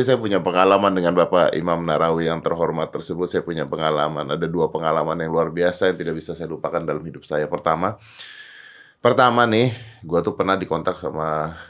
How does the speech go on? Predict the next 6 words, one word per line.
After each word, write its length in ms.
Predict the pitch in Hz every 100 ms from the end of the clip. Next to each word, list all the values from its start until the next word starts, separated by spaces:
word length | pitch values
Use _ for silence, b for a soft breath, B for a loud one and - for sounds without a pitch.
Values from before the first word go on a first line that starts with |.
| B
eh, 800 | - 71 71 71 71 71 71 -
ajudan-ajudan 720 | 82 82 71 71 73 73 73 76
dia. 320 | 67 67 69 _ _ _ _ _ - - -
Eh, 480 | 67 73 73 71 76
dia 240 | 85 82
mau 480 | 73 76 85 90